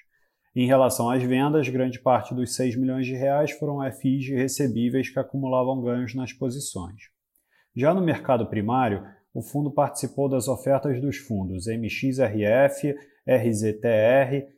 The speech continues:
e M G C R, além de ter concluído mais uma chamada de capital do X P Ideias Arvos. No total, pouco mais de nove milhões de reais foram investidos, reforçando a nossa tese de que ainda estamos enxergando boas oportunidades no mercado primário.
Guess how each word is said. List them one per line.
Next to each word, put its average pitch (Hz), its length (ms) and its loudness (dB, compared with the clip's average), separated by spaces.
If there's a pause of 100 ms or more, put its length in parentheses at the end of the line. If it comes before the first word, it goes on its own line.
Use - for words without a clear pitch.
(120)
e 135 120 0
M 135 240 2
G 123 160 0
C - 200 -2
R, 92 500 2 (180)
além 120 280 0
de 139 120 -2
ter 135 200 0
concluído 127 440 0
mais 135 260 2
uma 143 160 -2
chamada 131 340 -4
de 117 140 -8
capital 120 580 0
do 120 120 -4
X - 260 -4
P 120 240 -2
Ideias 120 460 0
Arvos. 85 440 -8 (760)
No 151 180 0
total, 123 640 4
pouco 135 240 0
mais 127 240 0
de 127 80 -2
nove 139 320 -2
milhões 131 340 -2
de 113 80 -8
reais 117 340 0
foram 113 360 -4
investidos, 123 800 -2
reforçando 127 560 -4
a 123 60 -4
nossa 131 280 -4
tese 117 400 -2
de 120 120 -10
que - 120 -8
ainda 127 300 -2
estamos 131 340 -6
enxergando 123 480 -2
boas 127 320 0
oportunidades 127 800 -2
no 127 100 -6
mercado 123 440 -4
primário. 135 480 -8